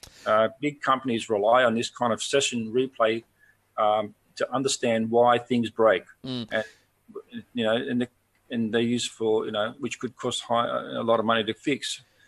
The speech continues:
Speaker 2: And that's
Speaker 1: But the fact that the app developers don't publicize or tell anyone about it, it just shows you how, um, you know.
Speaker 2: Well, that's how they're flogging it on their, on the, the Glassbox, uh, website, is, uh, whether or not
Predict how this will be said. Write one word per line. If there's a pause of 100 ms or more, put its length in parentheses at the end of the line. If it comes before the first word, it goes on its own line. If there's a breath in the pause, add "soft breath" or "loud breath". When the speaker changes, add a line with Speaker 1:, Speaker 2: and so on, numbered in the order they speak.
(120)
Speaker 2:
And
that's
Speaker 1:
But
the
fact (200)
that
the
app (300)
developers
don't (120)
publicize (380)
or
tell
anyone
about
it,
it
just
shows
you
how, (180)
um, (100)
you
know. (420 soft breath)
Speaker 2:
Well,
that's
how
they're
flogging
it
on
their,
on
the, (320)
the
Glassbox, (240)
uh,
website, (420 soft breath)
is,
uh,
whether
or
not